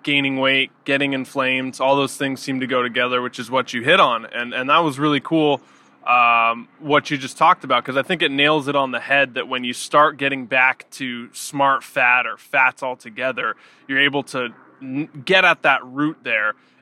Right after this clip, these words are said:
And it, instead of isolating each one, like, trying to balance your hormones and trying to lose weight and trying to reduce inflammation, well, if you just started eating more fat and less carbs or kind of implement some of these principles,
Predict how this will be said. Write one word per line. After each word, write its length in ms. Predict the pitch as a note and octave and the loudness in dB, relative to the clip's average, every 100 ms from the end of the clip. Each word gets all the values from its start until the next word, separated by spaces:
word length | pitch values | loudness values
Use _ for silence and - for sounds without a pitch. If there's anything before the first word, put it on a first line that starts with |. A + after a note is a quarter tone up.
| _ | _
And 380 | C3 B2+ B2 A#2+ - | -2 -2 -2 -6 -2
it, 220 | C#3+ C3+ | 0 0
instead 400 | - C#3+ - F3+ | -4 -8 0 2
of 100 | D#3+ - | 2 2
isolating 640 | C#3+ D#3 - D3 C#3 C3+ | 2 2 -2 -2 -2 -2
each 240 | C#3+ B2+ | -4 -4
one, 240 | C#3 C#3+ C3+ | -2 -2 0
like, 240 | B2+ B2 | -2 -4
trying 320 | - D#3 C#3+ | -2 0 0
to 80 | C#3 | 0
balance 340 | B2 C3 C3 - | -2 -2 -2 -6
your 120 | B2 | -4
hormones 580 | D#3+ D#3 D#3 D3+ D3+ C3 | -2 2 2 2 -2 -6
and 100 | B2 | -6
trying 300 | C#3 C3+ B2+ | 0 0 -2
to 60 | |
lose 300 | B2 C3 B2 | -6 -8 -8
weight 360 | C3 C#3+ D3 - | -4 -2 -2 -4
and 120 | B2 | -10
trying 380 | - C3+ C3 C3 | -6 -2 -2 -4
to 220 | - C3+ | -8 -8
reduce 340 | B2 A#2+ C#3 - | -6 -4 -4 -4
inflammation, 800 | C3 B2+ B2+ D3 C#3 C3 A#2+ A#2+ - - _ - | -8 -8 -6 -4 -4 -4 -6 -8 -18 -20 _ -2
well, 100 | C#3 | -2
if 120 | - | -2
you 60 | C#3 | -4
just 160 | C#3+ | -4
started 320 | - D3 C3+ C3+ | 0 0 0 -2
eating 200 | C3+ C3 | -2 -4
more 160 | B2 | -6
fat 320 | - D3+ C#3+ | 0 2 4
and 80 | C3 | 2
less 220 | B2 A#2 - | -4 -4 -2
carbs 520 | F3 E3+ E3 E3 C3+ | 4 6 4 0 -8
or 100 | B2 | -10
kind 200 | - C3 | -4 -4
of 80 | B2 - | -4 -8
implement 480 | C#3 C3 C#3 B2+ B2+ | -10 -6 -2 -2 -2
some 180 | C3+ | -6
of 60 | B2 | -6
these 160 | A#2+ - | -8 -8
principles, 800 | - G3 G3+ C#3 B2+ A#2+ B2 | -4 -4 -4 -6 -4 -4 -6